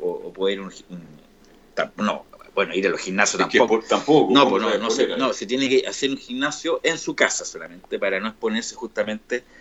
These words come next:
Speaker 1: al contagio. Como en este momento también vemos, a ver si me confirma Camilo, eh, o Nicolás Gatica, claro que también, por ejemplo, los trabajadores del mall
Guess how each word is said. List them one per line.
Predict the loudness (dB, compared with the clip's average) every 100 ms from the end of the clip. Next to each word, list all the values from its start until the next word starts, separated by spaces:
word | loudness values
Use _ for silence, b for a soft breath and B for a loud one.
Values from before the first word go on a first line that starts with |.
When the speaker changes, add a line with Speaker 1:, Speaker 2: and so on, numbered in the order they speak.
| B B B 2
Speaker 1:
al | 4 4 0
contagio. | -6 0 2 2 -2 -8 _ B B B _
Como | 2 4
en |
este | 4 2
momento | 0 0 0
también | 0 0 -2 2
vemos, | 0 0 -2 -2 -2 -4
a | -2
ver | 0 0
si | -2
me | -6 -6 -6 _
confirma | -14 -6 -2 -2 0
Camilo, | 0 0 0 0 -2 -4
eh, | 0 2 2 2
o | 0 0
Nicolás | 0 0 2
Gatica, | 0 0 -2 -2 -2
claro | -2 -2
que | -4
también, | -10 -8 -4
por | -4
ejemplo, | -4 0
los | 0 2
trabajadores | -2 2 4 4
del | 4 2
mall | -2 -2